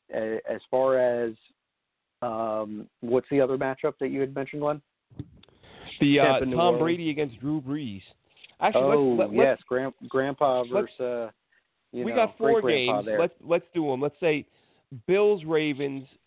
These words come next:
Speaker 2: Bucks, Saints, Chiefs, Browns, Packers, Rams. Who, who do we like in each game?
Speaker 1: Hmm.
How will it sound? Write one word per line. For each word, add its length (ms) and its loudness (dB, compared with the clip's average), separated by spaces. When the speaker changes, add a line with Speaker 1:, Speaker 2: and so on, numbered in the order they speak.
Speaker 2:
Bucks, 260 0
Saints, 360 -2
Chiefs, 220 -10
Browns, 500 0
Packers, 540 0
Rams. 460 -2
Who, 160 -10
who 120 -6
do 80 -6
we 140 -8
like 260 -2
in 80 -8
each 220 -8
game? 260 -6
Speaker 1:
Hmm. 160 -8